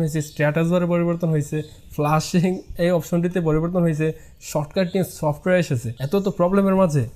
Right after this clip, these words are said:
এখন ব্যাটারি ব্যাকআপটা কীরকম পাচ্ছি ওইটা আপনাদের সঙ্গে শেয়ার করবো। একটা কথা মনে করে দেখুন, আমরা কিন্তু আগের ভিডিওতে বলেছিলাম, ওকে, এখানে তারা উল্লেখ করে দিয়েছিল দু থেকে তিন দিনের মতো লাগতে পারে আপনার ব্যাটারিটা স্টেবল হওয়ার জন্য। ওইটা আমি মেনটেন্স করে আজকে পর্যন্ত তিন চার দিন হলো আমি আপগ্রেড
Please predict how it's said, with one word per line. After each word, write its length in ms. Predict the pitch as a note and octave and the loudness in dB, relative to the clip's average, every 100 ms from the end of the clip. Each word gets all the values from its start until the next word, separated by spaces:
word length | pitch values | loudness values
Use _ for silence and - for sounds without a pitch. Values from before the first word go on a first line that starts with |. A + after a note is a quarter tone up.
| - - - | -14 -10 -4
এখন 160 | D3+ E3+ C3 | 0 2 2
ব্যাটারি 300 | C#3 C#3+ F#3 | 2 2 2
ব্যাকআপটা 320 | F3 F3 F3+ F3 | 2 0 -2 -2
কীরকম 280 | D3+ D3 E3+ F3+ | 0 0 0 0
পাচ্ছি 260 | F#3 - C#3 - | -2 -2 -6 -2
ওইটা 160 | D#3+ F#3 F3+ | -2 0 0
আপনাদের 240 | F#3+ E3+ | 0 2
সঙ্গে 180 | E3+ C#3+ - | 2 2 0
শেয়ার 160 | C#3 C#3+ | 0 2
করবো। 180 | D#3 F3+ - E3+ | 2 0 -4 -6
একটা 120 | G#3 G3+ | 0 0
কথা 160 | G3+ G3 - D3 | 2 0 2 4
মনে 140 | D#3+ F3+ | 4 4
করে 120 | E3+ | 4
দেখুন, 140 | E3+ F3 C#3 | 4 2 2
আমরা 100 | D3 | 0
কিন্তু 140 | D3+ C3+ - | 0 -4 -2
আগের 200 | C3 D3 D#3+ | 0 4 4
ভিডিওতে 260 | F#3 G3+ F3+ | 4 2 2
বলেছিলাম, 360 | D#3+ D#3+ C#3 A#2+ C3 | 2 2 0 0 0
ওকে, 120 | F#3+ D3+ | -2 -4
এখানে 180 | C#3+ E3+ D#3+ | -2 0 2
তারা 100 | D#3+ | 2
উল্লেখ 180 | D#3+ F#3 F3+ | 2 0 0
করে 140 | F3+ E3 | 0 2
দিয়েছিল 300 | F3+ F3+ F#3 A#3+ - - | 2 2 0 -2 -6 -4
দু 80 | D3 F#3+ | 0 2
থেকে 140 | G#3+ G3 F#3+ | 2 2 4
তিন 80 | G3 | 4
দিনের 180 | G3 F#3 | 4 2
মতো 120 | F3+ E3+ | 2 2
লাগতে 180 | E3 F#3 F#3 | 2 2 2
পারে 120 | F#3+ E3 | 4 2
আপনার 160 | E3 C#3+ | 0 0
ব্যাটারিটা 420 | C#3 D#3 E3+ G3+ A#3 F#3 | 2 2 0 -2 -6 -10
স্টেবল 440 | - D3+ D3 D#3 E3 - B2 | -6 0 2 2 0 -2 -2
হওয়ার 200 | C#3 C3+ C3 | 2 2 2
জন্য। 140 | B2+ B2 - | 0 -2 0
ওইটা 160 | F3+ G#3 | 2 4
আমি 100 | G#3 F#3+ | 4 4
মেনটেন্স 320 | F#3+ F#3 E3 - | 2 2 0 0
করে 120 | F3 D3 | 0 0
আজকে 160 | - F3 | -2 -2
পর্যন্ত 280 | E3 E3 D#3 E3+ F3 - | 0 0 2 0 0 -2
তিন 100 | D3 D3 | 0 2
চার 100 | F3 | 2
দিন 80 | E3+ D#3 | 2 2
হলো 100 | E3+ | 2
আমি 80 | E3 D3 C3 | 0 -2 -2
আপগ্রেড 280 | C3 D#3 | 0 0